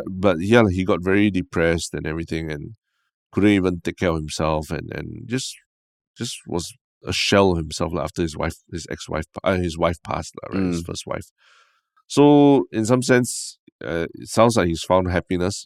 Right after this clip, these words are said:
Speaker 1: through
Speaker 2: Yeah.
Speaker 1: this process. And
Speaker 2: Yeah.
Speaker 1: should we begrudge this person the happiness of, of finding another partner in life? You know, however it is that he found it. I mean,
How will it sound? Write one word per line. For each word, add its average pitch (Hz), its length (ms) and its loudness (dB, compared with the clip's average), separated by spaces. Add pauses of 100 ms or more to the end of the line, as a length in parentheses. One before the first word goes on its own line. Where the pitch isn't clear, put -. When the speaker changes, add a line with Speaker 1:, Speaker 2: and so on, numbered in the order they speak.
(140)
Speaker 1:
through 98 100 2
Speaker 2:
Yeah. 101 100 6
Speaker 1:
this 87 100 2
process. 80 460 -4
And 78 180 -6
Speaker 2:
Yeah. 82 200 -2 (380)
Speaker 1:
should - 200 -6
we 95 140 2
begrudge 85 440 -2
this - 140 -6
person 82 500 -8
the 85 120 -8
happiness 87 440 -8
of, 78 140 -10 (720)
of 78 100 -6
finding 80 300 -6
another 80 220 -4
partner 85 300 -6
in 80 80 -6
life? 90 300 -6
You 82 120 -6
know, 82 280 -4
however 87 480 2
it 85 140 2
is 82 160 -2
that 69 140 -6
he 80 100 -6
found 78 220 -6
it. 92 80 -4
I 90 60 -2
mean, 104 260 0